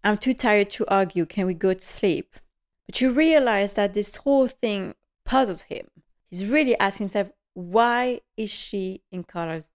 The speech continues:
debt?" Like, this is such a weird thing to say that she can't just have said that without having a thought about it. You know, it's just, it's not something you just say. And he's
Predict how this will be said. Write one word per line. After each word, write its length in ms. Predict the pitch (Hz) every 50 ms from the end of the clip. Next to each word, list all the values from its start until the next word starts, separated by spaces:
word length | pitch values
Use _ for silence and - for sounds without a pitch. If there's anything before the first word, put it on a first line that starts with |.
| _
debt?" 300 | - 226 208 180 - - _
Like, 160 | - 175 160
this 200 | 170 214 208 -
is 80 | 202 185
such 420 | - - - 233 220 214 - - - _
a 240 | - 190 180 170 170 - _ _ _
weird 440 | - 185 233 240 226 214 208 208 -
thing 220 | - 214 202 196
to 160 | 202 - - 180
say 320 | - - - 262 247 226
that 100 | 196 180
she 120 | - 202
can't 240 | - - 277 285 262
just 320 | 233 202 - 190 - - - _ -
have 180 | - 180 -
said 380 | - - - 208 208 208 202 175
that 320 | 190 170 160 165 - -
without 500 | 180 196 190 - 185 170 170 170 175 - _ _ _ _ -
having 440 | - - 214 208 190 196 190 196 - -
a 60 | 185
thought 500 | - _ - 247 233 202 170 - - - _ -
about 340 | 175 - 202 190 180 175 170
it. 60 | 151
You 80 | 170 170
know, 80 | 170
it's 100 | 185 175
just, 240 | - 208 202 - - _ _ _ _ _
it's 80 | - 220
not 120 | 262 269
something 400 | 269 - 240 214 208 202 208 196
you 80 | 190 180
just 360 | - - 156 - - - -
say. 360 | - 247 233 208 175 139 131 -
And 160 | 175 180 180
he's 300 | 180 - - 208 180 -